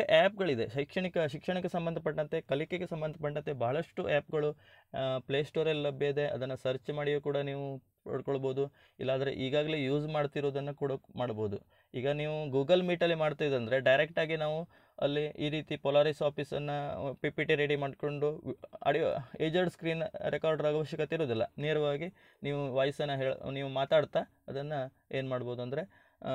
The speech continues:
ಎಕ್ಸ್‌ಪ್ಲೇನ್, ಎಕ್ಸ್‌ಪ್ಲೇನ್ ಮಾಡ್ತಾ ಹೋಗ್ಬೋದು. ಇಲ್ಲಿ ಆ್ಯಪ್‌ಗಳು ಪ್ರಮುಖವಾಗಿ ಯಾವ್ಯಾವುದು ಅಂತಂದ್ರೆ,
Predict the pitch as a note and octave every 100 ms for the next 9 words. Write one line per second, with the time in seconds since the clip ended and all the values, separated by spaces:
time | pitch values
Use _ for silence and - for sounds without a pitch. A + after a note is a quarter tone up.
0 | B2 B2 A#2+ B2 D3 - D3 D3 C#3+ _
1 | - C#3 - D3+ C3+ A#2+ - C#3 A#2 G2+
2 | G2+ - - E3+ - A3+ F3 G3+ G3+ F#3+
3 | D3+ D3+ F3 G3 F3 E3 D#3+ C#3+ C#3+ C#3+
4 | C3+ A#2 A#2 A2 B2 F3